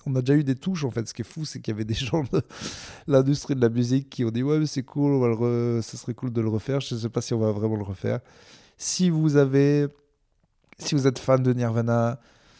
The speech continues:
et si vous voulez f-, vous aimez bien les petits concerts entre potes et, et quand ça crie très fort et que vous fêtez, je sais pas, un mariage, une connerie et tout,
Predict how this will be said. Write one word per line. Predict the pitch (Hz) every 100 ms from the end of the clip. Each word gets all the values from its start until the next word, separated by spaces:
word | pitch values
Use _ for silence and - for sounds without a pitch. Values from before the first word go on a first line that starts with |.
| _ _ _
et | - 107 98
si | 107 123
vous | 120
voulez | 117 110
f-, | -
vous | - 110 110
aimez | 110
bien | 113
les | 110
petits | 101 -
concerts | - 113 - 107
entre | - 110
potes | - 120 117 -
et, | 101 101 104 107 104
et | 113
quand | -
ça | 104 110
crie | -
très | - 117
fort | - 120 117 107
et |
que | -
vous | 110 110 107
fêtez, | - 123 - 120
je | 104
sais | 101 110
pas, | - 113 117 110 101
un | 101 101 101
mariage, | 104 104 101 101 104 107 104
une | 104
connerie | - 104 107 113
et |
tout, | - 131